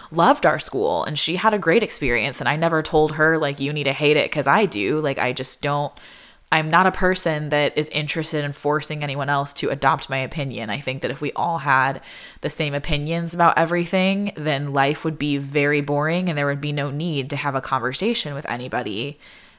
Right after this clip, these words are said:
ever. So I'm gonna move into my hard conversation of the week because it really is the main reason that I called this episode, "Your Opinion is Irrelevant." Um, so there is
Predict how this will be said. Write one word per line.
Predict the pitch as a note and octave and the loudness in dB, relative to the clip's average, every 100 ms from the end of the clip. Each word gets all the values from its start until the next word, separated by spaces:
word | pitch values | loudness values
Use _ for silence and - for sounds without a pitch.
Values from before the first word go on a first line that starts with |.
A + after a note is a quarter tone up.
| _ - | _ 2
ever. | D3+ - - - - _ _ _ _ | 2 2 -4 -6 -14 _ _ _ _
So | - A#3 G#3+ | -2 2 4
I'm | G3+ A#3 | 4 4
gonna | B3 | 2
move | A3 G3 | 2 2
into | F#3 F3+ | 0 -2
my | F3+ E3 E3 | 0 0 0
hard | D#3+ E3+ E3 | 0 0 0
conversation | - D#3 D#3 D#3 D3+ D#3+ | -2 -4 -2 -2 -2 -4
of | C#3+ | -6
the | |
week | C#3+ C#3 D3+ - | -6 -4 -6 -6
because | D3 D3+ D3 C#3+ - | -8 -4 -2 -2 -4
it | D#3 D3 | -6 -2
really | D#3+ C#3+ C#3+ | -2 0 0
is | D#3 D3+ | 0 -2
the | D#3 | -2
main | D#3 D3 | -4 -4
reason | C#3+ D3 D#3 C#3+ | -2 -4 -4 -4
that | C3 - - - | -4 -4 -10 2
I | D3 D3 | 4 4
called | - D#3 D3+ D3+ | 2 2 2 0
this | C#3+ | 0
episode, | D3 D3 D3+ C3+ C3+ | 0 0 -2 -2 -2
"Your | C#3 | -4
Opinion | C#3 - C#3+ C3 | -6 -4 -6 -4
is | C3+ C3+ | -6 -4
Irrelevant." | C#3+ D#3 D3 C3+ C#3+ - - - - - - _ F3 | 2 2 4 2 0 -4 -14 -18 -18 -20 -20 _ 0
Um, | E3 D#3+ D#3+ D#3 | 2 2 -2 -8
so | - - F#3 F3 E3+ - | -4 0 2 4 2 0
there | D#3 D#3+ F3 G#3 | -4 0 2 2
is | - E3+ E3 D#3+ D#3+ | 2 2 4 2 0